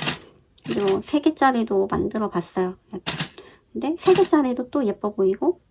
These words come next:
어, 그래서 요런 클립도 만들어서 제가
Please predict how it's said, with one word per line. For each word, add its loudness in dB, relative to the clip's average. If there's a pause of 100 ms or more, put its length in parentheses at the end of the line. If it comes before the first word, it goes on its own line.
(120)
어, -8 (400)
그래서 -4 (360)
요런 2
클립도 6 (280)
만들어서 4 (680)
제가 -4